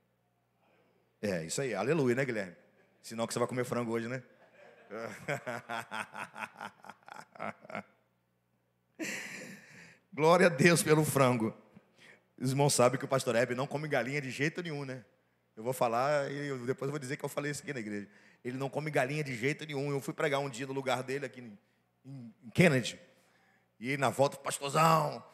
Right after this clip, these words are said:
amanhã você vai pregar e tem aquela galinha caipira pro senhor." "Amém, pastor?" Fui pregar lá no lugar dele pra substituí-lo.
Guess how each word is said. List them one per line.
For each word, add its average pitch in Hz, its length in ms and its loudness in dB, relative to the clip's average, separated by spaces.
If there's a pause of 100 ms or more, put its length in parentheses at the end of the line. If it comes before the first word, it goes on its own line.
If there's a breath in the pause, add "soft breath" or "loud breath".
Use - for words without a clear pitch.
(400 loud breath)
amanhã 143 260 6
você 143 120 0
vai 143 100 2
pregar 139 400 0
e 147 40 -4
tem 151 160 0
aquela 147 340 0
galinha 147 340 0
caipira 139 500 -2
pro 139 140 -10
senhor." 135 580 -2 (760 soft breath)
"Amém, 156 320 2
pastor?" 147 760 -2 (760 soft breath)
Fui 120 160 -4
pregar 143 340 4
lá 160 200 4
no 160 80 -2
lugar 143 240 0
dele 156 260 2
pra - 100 -4
substituí-lo. 151 840 -2